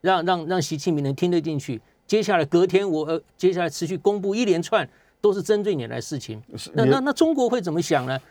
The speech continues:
Speaker 1: 就说
Speaker 2: 真的是。
Speaker 1: 第，第一个你，你是在耍我嘛？你，你找我来谈了一下，跟我讲说，“好啊，有，有诚意，希望能够<laughs> 有竞争，避免冲突啊。”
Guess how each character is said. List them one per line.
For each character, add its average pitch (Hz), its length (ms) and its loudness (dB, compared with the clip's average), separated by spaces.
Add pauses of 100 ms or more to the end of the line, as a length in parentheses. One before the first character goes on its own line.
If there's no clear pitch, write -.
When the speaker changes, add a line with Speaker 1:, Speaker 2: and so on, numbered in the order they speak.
(140)
Speaker 1:
就 - 80 -4
说 202 120 -2
Speaker 2:
真 214 120 6
的 170 60 6
是。 185 80 6
Speaker 1:
第， 180 80 8
第 277 200 4
一 277 40 2
个 262 100 0
你， 180 280 0
你 196 200 -2
是 254 100 -4
在 247 140 2
耍 175 260 0
我 190 220 2
嘛？ 135 140 -6
你， 156 180 -4
你 165 160 -2
找 165 180 2
我 214 180 2
来 151 220 0 (240)
谈 196 220 0
了 226 60 0
一 220 100 -2
下， 202 180 2
跟 185 140 -2
我 208 100 2
讲 156 220 -2
说 175 180 0
，“好 175 140 2
啊， 180 200 2 (240)
有， 190 200 2
有 175 140 2
诚 190 200 -2
意， 220 140 -6
希 214 200 -4
望 214 140 0
能 180 140 -6
够 196 180 2 (340)
<laughs> 165 320 -6
有 190 180 4
竞 214 240 -4
争， 202 200 0 (240)
避 226 140 -2
免 165 140 0
冲 220 260 0
突 143 240 -4 (180)
啊。” 139 220 -2